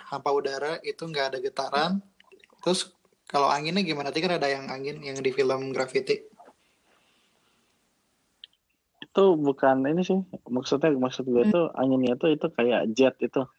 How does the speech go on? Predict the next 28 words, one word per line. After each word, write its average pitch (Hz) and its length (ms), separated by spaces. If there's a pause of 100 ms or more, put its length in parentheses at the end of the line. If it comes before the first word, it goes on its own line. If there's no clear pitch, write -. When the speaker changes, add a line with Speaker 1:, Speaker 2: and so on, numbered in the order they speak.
(160)
Speaker 2:
jet 113 280
apa, 147 280 (480)
thruster 120 540
gitu, 117 240 (180)
pendorong. 110 480 (880)
Speaker 1:
Hmm, 123 320
berarti 139 160
Speaker 2:
Yang - 80
Speaker 1:
kan 202 80
Speaker 2:
buatan, 117 400 (360)
buatan 117 280
Speaker 1:
itu - 80
tuh 226 160
Speaker 2:
kita - 160
Speaker 1:
apa? 127 80
Speaker 2:
gitu. 113 220 (320)
Speaker 1:
Isinya 160 340
tuh 185 160
apa? 139 220 (580)
Pen-, 143 560
pendorongnya 147 420
itu 185 160
gimana? 139 540
Apa 131 160
bentuknya? 123 480 (160)
Iya. 135 160 (400)
Speaker 2:
Dia 131 240
itu, 131 260